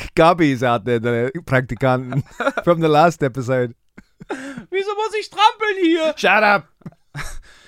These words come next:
Speaker 2: Naja, auf jeden Fall
Speaker 1: Faster!
Speaker 2: <laughs> Heucheln, heucheln, heucheln. Ach, weiß
Speaker 1: Heucheln,
Speaker 2: ich nicht.
Speaker 1: ja.
Speaker 2: Ich glaub, jeder tut ein bisschen Schauspielern. Ich glaub, jeder, der sagt,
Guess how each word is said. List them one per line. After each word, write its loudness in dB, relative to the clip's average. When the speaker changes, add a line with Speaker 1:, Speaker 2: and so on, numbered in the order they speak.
Speaker 2:
Naja, 2
auf -2
jeden -8
Fall 6
Speaker 1:
Faster! 2
Speaker 2:
<laughs> -12
Heucheln, -6
heucheln, -6
heucheln. -10
Ach, -4
weiß -4
Speaker 1:
Heucheln, 2
Speaker 2:
ich -6
nicht. -2
Speaker 1:
ja. 2
Speaker 2:
Ich -6
glaub, 0
jeder -2
tut -8
ein -16
bisschen -10
Schauspielern. -8
Ich -16
glaub, -8
jeder, -6
der -8
sagt, -6